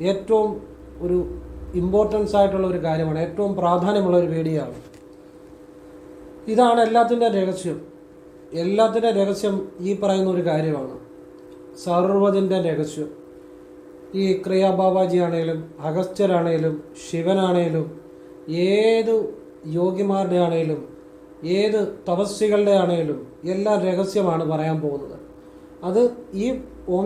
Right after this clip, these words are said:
നമ ശിവായിലൂടെ ഞാൻ പറഞ്ഞുതരാം. ഓം നമ ശിവായ അല്ല, നമ ശിവായ, ഓം വേണ്ട, നമ ശിവായ. ഇത് ഒരു, ഇങ്ങനെ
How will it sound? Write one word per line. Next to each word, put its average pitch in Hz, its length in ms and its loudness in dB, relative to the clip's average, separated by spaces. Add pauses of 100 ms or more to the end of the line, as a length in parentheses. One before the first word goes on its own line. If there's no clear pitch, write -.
നമ 226 200 -2
ശിവായിലൂടെ 214 580 2
ഞാൻ 180 180 -4
പറഞ്ഞുതരാം. 151 420 -4 (140)
ഓം 156 180 -4
നമ 196 80 -2 (100)
ശിവായ 208 320 4
അല്ല, 180 80 -2 (240)
നമ 156 120 -2 (160)
ശിവായ, 165 300 0 (240)
ഓം 185 140 2 (120)
വേണ്ട, 151 200 0 (760)
നമ 208 280 4 (120)
ശിവായ. 170 440 2 (580)
ഇത് 233 120 2 (120)
ഒരു, 247 160 2 (140)
ഇങ്ങനെ 247 260 2